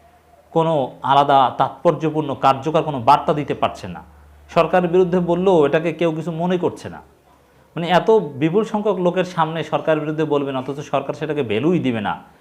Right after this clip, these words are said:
মনে করবে তো নিজেরা নিজেরা। এটা কি একটা ব্যর্থতা নয়? বরং এই বিপুল সংখ্যক লোক, এটা যদি একটা শক্তি হতো, একটা রাজনৈতিক কার্যকর শক্তি হতো বা ইসলামী শক্তি হতো, এবং এখান থেকে যদি এরকম একটা এনভায়রনমেন্ট ক্রিয়েট করা যেত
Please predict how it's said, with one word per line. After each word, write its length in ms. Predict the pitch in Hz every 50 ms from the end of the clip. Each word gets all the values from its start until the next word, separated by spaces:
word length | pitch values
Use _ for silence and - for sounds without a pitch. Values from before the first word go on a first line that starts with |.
| _ _ -
মনে 160 | 147 165 180
করবে 260 | 180 185 180 185 185
তো 100 | 180 185
নিজেরা 380 | 170 160 160 156 160 185 180 175
নিজেরা। 420 | 160 139 117 110 101 90 82 - - - - _ _ _ _ _ _ _ _ _ _ _ -
এটা 160 | 156 135 160
কি 100 | 156 190
একটা 180 | 175 180 202 175
ব্যর্থতা 380 | 170 170 170 - 185 185 185
নয়? 260 | 190 214 185 101 - - - _ _ _ _ _ _ _ _ _ _ _ 117
বরং 320 | 139 156 180 208 233 233 196 -
এই 120 | 175 156
বিপুল 340 | 127 139 143 147 175 208 208
সংখ্যক 540 | 214 - 214 202 190 185 - 185 165 - 131
লোক, 320 | 143 170 160 127 - - -
এটা 160 | 147 131 160
যদি 180 | 165 185 175 185
একটা 160 | 175 180 180
শক্তি 500 | - - - 233 226 226 226 - - 208
হতো, 280 | 139 139 127 - 92 80 - - _ _ -
একটা 180 | 131 - 139
রাজনৈতিক 560 | 113 120 135 139 139 165 185 180 185 180 - -
কার্যকর 520 | 180 160 151 127 120 135 196 196 233 208
শক্তি 300 | - - 180 - - 139
হতো 200 | 117 90 90 78 - - - _ _ _ 127
বা 60 | 143
ইসলামী 440 | 135 - - - 165 185 226 254 247
শক্তি 360 | - 233 214 214 - - 147
হতো, 280 | 127 123 - 90 76 - - _ _ _ _ _ _ _ _ _ _ _ _ -
এবং 280 | 151 175 180 180 180
এখান 240 | 180 175 208 214 214
থেকে 180 | 202 220 202 208
যদি 160 | 208 202 202
এরকম 260 | 185 185 196 202 202
একটা 240 | 202 190 196 196 180
এনভায়রনমেন্ট 680 | - 139 156 151 143 131 156 202 233 226 233 226 208 208
ক্রিয়েট 260 | - 185 185 170 180 -
করা 180 | 160 127 120
যেত 240 | - 107 90 - 82